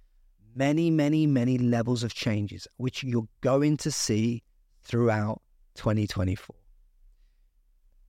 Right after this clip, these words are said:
Why? Because every day in my life,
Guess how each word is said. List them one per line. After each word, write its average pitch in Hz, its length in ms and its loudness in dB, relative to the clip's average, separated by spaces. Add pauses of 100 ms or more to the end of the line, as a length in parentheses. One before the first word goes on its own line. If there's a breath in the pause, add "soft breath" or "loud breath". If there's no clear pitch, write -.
(220)
Why? 127 500 2 (600)
Because - 320 -4 (600)
every 143 540 0
day 135 280 2
in 110 80 2
my 101 120 0
life, 101 480 -2